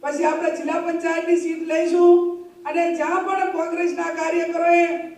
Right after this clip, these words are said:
હું માનું ત્યાં સુધી આપણી લોકસભાની ચૂંટણીનો ખર્ચો થાય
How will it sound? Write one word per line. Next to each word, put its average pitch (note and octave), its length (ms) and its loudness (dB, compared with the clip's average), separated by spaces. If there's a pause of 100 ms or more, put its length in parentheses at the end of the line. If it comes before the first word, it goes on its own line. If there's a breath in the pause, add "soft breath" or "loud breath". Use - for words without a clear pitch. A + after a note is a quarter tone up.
(320)
હું E4 180 -4
માનું E4+ 360 0
ત્યાં E4+ 220 2
સુધી E4+ 760 4 (340)
આપણી D#4 360 -2
લોકસભાની D4+ 760 -2
ચૂંટણીનો E4+ 540 0
ખર્ચો D#4+ 420 -2
થાય E4+ 320 0